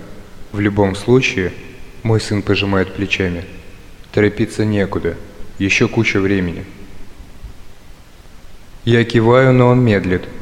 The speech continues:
Он ждёт тот самый вопрос, но я уже вижу на его лице нечто вроде ответа.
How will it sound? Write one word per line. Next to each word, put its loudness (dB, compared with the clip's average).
Он 4
ждёт 2
тот 0
самый 2
вопрос, 4
но -2
я 4
уже 0
вижу 2
на 0
его 2
лице 0
нечто 0
вроде 2
ответа. -2